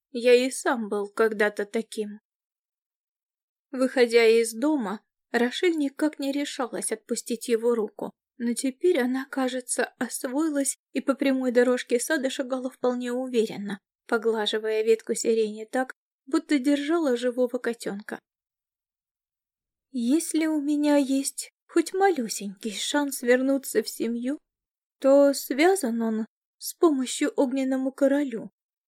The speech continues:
задумчиво произнесла она. «А разве это возможно? Ты до сих пор ненавидишь его?» «Я никогда его не ненавидела.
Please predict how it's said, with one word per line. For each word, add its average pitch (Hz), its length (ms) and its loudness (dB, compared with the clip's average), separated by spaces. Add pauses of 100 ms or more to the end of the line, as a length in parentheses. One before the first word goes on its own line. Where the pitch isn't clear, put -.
(160)
задумчиво 214 640 0
произнесла 220 680 -4
она. 214 340 -6 (760)
«А 226 160 -2
разве 233 520 0
это 226 280 0
возможно? 226 760 -4 (380)
Ты 233 100 0
до 240 140 4
сих 254 380 0
пор 262 280 0
ненавидишь 247 720 0
его?» 208 320 -8 (1040)
«Я 262 240 0
никогда 254 580 4
его 311 380 -2
не 302 140 0
ненавидела. 277 800 -2